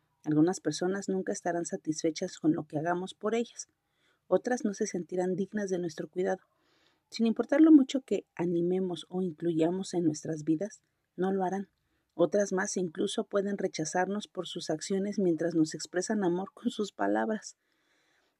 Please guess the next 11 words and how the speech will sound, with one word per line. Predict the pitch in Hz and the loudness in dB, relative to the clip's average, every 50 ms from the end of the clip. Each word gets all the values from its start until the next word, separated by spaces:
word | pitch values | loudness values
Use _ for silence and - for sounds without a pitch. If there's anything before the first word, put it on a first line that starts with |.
| _ - | _ -2
Amar | - 175 180 180 180 | 0 2 4 2 2
significa | 180 - 202 185 190 175 - - 185 - - 196 - | 0 -2 -2 -2 -2 -4 -4 -6 -6 -4 -2 -2 -2
arriesgarnos | - 175 185 180 175 180 170 185 185 190 202 214 220 220 | -2 -2 -2 -2 -2 0 0 0 0 0 0 -2 -2 -2
a | 196 | -2
la | 185 170 | -2 -2
posibilidad | 160 - 170 - - 180 165 156 175 160 170 170 185 | -4 -6 -8 -8 -6 -6 -4 -4 -2 0 0 0 0
de | 190 185 | -2 -4
ser | - - 175 - | -4 -4 -4 -4
rechazados. | 180 160 - - 156 156 - 165 160 160 - - _ _ _ _ _ _ _ _ _ - | -6 -8 -6 -8 -8 -6 -4 -6 -6 -6 -10 -16 _ _ _ _ _ _ _ _ _ -6
No | 190 170 | -4 -4
obstante, | 170 - - - 170 170 165 - 214 - | -4 -4 -2 -2 0 0 0 -2 -4 -8